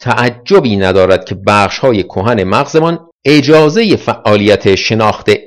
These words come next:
انتقادی دربارهٔ وجود او را به قشر مغز ندهند و جلوی هر شکی را بگیرند. باید توجه داشته باشیم که اگر او را ترسناک و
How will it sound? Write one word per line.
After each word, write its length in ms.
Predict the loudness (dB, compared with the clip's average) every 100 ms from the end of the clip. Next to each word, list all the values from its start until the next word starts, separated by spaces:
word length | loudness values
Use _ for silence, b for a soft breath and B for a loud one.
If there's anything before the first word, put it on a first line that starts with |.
| -8 -2
انتقادی 840 | -2 0 0 2 2 2 -2 0
دربارهٔ 640 | 0 0 0 0 2 0
وجود 540 | -2 -4 -4 -2 -4 -4 -4
او 120 | 0
را 140 | 2
به 100 | 0
قشر 300 | -2 -6 -4
مغز 420 | -4 -2 -4 -6 -8
ندهند 560 | -6 -4 -4 -2 -2 -4 b b -8
و 80 | -6
جلوی 400 | -4 -2 -2 -2
هر 300 | -2 -4 -6
شکی 520 | -8 -4 -6 -6 -4
را 120 | -4
بگیرند. 480 | -4 -8 -12 -16 -20 _ _ _ _ _ _ _ _ _ _ _
باید 320 | -2 0 0
توجه 460 | -2 -2 -2 -2 -4
داشته 280 | -4 -4 -4
باشیم 340 | -4 -6 -8 -10
که 200 | -10 -8
اگر 300 | -4 -2 -2 -4
او 120 | -6
را 140 | -6
ترسناک 800 | -6 -6 -4 -2 -4 -6 -6
و 60 | -4